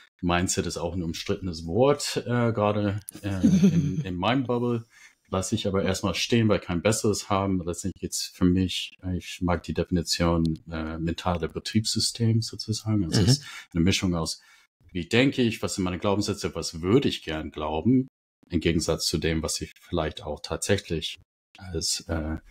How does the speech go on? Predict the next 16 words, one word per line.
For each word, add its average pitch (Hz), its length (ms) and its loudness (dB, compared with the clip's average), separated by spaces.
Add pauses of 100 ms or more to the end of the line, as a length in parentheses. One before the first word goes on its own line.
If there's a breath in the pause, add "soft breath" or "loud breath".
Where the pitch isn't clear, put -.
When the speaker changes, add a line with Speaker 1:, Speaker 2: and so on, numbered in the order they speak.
(520 soft breath)
Speaker 1:
äh, 78 380 -8 (440)
versteckte - 440 -4
Glaubenssätze 80 680 -6
habe, 85 440 -6 (560 soft breath)
über 143 320 6
diese 80 540 -4 (180)
Dinge, 87 400 -2
über 87 220 4
Menschen, 82 680 2
über 80 300 -6
Teams, 82 580 2
über 85 280 -4
Organisationen, 78 840 -2 (260)
ne, 92 280 0
was, - 320 -2 (640)
das, - 280 -2